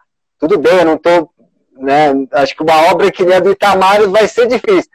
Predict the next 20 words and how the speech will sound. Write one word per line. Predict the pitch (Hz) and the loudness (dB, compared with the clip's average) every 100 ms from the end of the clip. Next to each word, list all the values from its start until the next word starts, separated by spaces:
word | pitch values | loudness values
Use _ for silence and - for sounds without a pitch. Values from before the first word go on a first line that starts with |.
| _ _ | _ _
mas, | 156 165 170 | -4 0 0
assim, | 190 - 196 | -2 -2 0
eu | 165 165 | 0 0
quero | 180 180 | 0 0
deixar | 190 - 202 | -2 0 0
a | |
minha | 190 202 320 277 | 2 0 2 0
pegada | - 170 143 175 233 170 156 | 0 -2 0 0 0 0 -2
do | 151 156 262 247 | -4 -4 -2 -2
jeito | 156 196 302 311 | -2 -2 -2 -4
que | - | -2
é | |
a | 302 | 0
minha | 294 285 | 0 -2
pegada, | 302 302 190 180 165 120 123 | -2 -2 0 2 0 -4 -10
e | 143 | -6
não | 151 196 | -4 -6
ficar | - 220 - 202 - | -8 -8 -2 -2 -2
pondo | 381 392 392 | -2 0 0
um, | 202 | -2